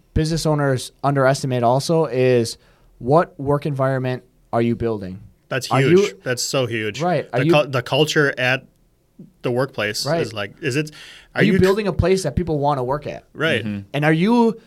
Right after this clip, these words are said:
Speaker 1: a leader that somebody wants to work with?
Speaker 2: Right.
Speaker 1: You know, that's massive.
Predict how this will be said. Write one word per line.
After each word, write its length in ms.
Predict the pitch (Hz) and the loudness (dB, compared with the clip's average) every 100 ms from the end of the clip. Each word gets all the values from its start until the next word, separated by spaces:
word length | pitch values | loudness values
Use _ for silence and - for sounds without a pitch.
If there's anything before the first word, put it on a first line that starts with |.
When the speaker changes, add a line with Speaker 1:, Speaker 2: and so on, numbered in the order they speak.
| _ _ 160 | _ _ 0
Speaker 1:
a 60 | |
leader 500 | 156 180 220 180 160 | 2 2 2 2 2
that 200 | 143 147 | 0 0
somebody 260 | 180 175 165 | -2 0 0
wants 240 | 151 151 | 0 -2
to 60 | 147 | -4
work 320 | 131 131 - 113 | -4 -4 -6 -2
with? 340 | 143 107 - - - | -2 -2 -12 -18 -2
Speaker 2:
Right. 260 | 131 113 _ - | -2 -2 _ -8
Speaker 1:
You 80 | |
know, 260 | 131 127 139 - | -4 -4 -6 -6
that's 200 | 143 135 | -6 -4
massive. 640 | 143 143 151 135 101 - | -2 -2 -2 -4 -10 -14